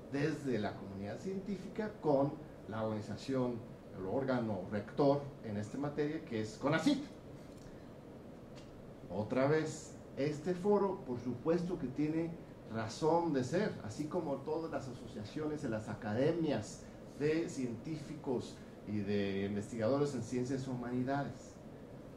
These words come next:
Pero conacit y el erario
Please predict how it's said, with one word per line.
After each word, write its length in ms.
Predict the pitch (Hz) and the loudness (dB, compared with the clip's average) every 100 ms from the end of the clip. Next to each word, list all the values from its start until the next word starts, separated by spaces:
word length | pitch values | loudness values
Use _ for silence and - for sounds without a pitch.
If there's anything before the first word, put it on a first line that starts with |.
| - - - - - - - - - - - - | -14 -14 -14 -14 -14 -14 -14 -14 -14 -16 -16 -8
Pero 360 | 131 113 110 107 | -4 -2 0 0
conacit 600 | 120 113 113 - 190 185 - 117 | 4 4 4 2 0 0 -6 -2
y 100 | 107 | 0
el 80 | |
erario 400 | 104 131 180 190 | 2 0 0 0